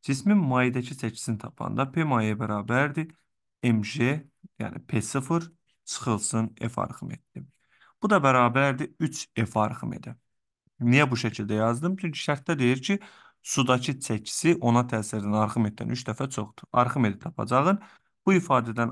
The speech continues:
alırıq ki, P sıfır bərabərdir dörd F Arximedə və P sıfır M G deməkdir.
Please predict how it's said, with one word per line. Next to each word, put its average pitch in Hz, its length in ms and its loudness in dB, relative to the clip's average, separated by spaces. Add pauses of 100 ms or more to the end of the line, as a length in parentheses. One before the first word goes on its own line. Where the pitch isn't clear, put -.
(100)
alırıq 117 400 0
ki, 151 100 -4 (880)
P 131 140 4
sıfır 135 440 -2
bərabərdir 110 680 2 (280)
dörd 113 320 2 (280)
F 113 220 -2
Arximedə 135 600 -2 (640)
və 120 100 6 (180)
P 120 120 2
sıfır 123 460 -4
M 113 200 4
G 110 220 0
deməkdir. 107 680 -2